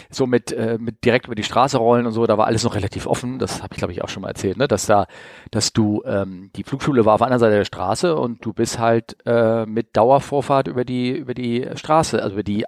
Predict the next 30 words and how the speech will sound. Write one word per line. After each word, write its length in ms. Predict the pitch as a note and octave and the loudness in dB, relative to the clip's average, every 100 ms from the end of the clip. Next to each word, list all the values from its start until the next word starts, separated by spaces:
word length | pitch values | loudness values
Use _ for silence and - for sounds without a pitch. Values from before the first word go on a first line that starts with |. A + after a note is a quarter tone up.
| - | 2
Autostraße 560 | D3 C#3 - G#2 G2 | 2 2 2 0 2
gerollt 360 | G#2+ F#2+ G#2+ C3 | 0 4 6 6
und 100 | - | 2
dann 160 | A#2 A2 | -2 0
weiter 220 | G#2+ B2+ | 2 0
auf 80 | A2 | -2
zum 180 | - | -12
Flughafen 500 | - G#2 - G#2 A2 | -14 -14 -6 -4 -4
und 240 | E3+ F3 - | -8 -10 -14
dann 140 | F#3 F#3 - _ _ | -14 -14 -16 _ _
Santa 200 | - D#3+ | -8 -6
Monica 320 | D#3 F2 E3 | -6 -4 -2
ab-, 140 | - _ - - - | -4 _ -20 -20 -10
abgeflogen. 500 | - - F3 - A2+ - - - - _ - | -4 -2 0 0 -4 -4 -16 -18 -20 _ 0
Ähm, 400 | D#3 D#3 D#3 D#3 C#3 | 2 2 0 -10 -10
das 120 | D3+ | -4
war 100 | - | 0
ganz 180 | C3+ B2 | 0 2
nett, 260 | D3+ - | 0 2
aber 120 | D3 D#3+ | -2 0
nee, 80 | |
ich 220 | E3+ - C#3 | -2 -2 0
habe, 480 | E3 E3+ D#3+ D#3 - | 2 6 6 4 0
ähm, 300 | D3 D3+ D3+ | -8 -8 -8
ich 140 | C#3 | 0
war 80 | D3+ | 4
ja 160 | C#3 C#3+ | 4 4
auch 100 | D3+ | -2
in 80 | C3 | 2
mehr-, 160 | B2+ | 2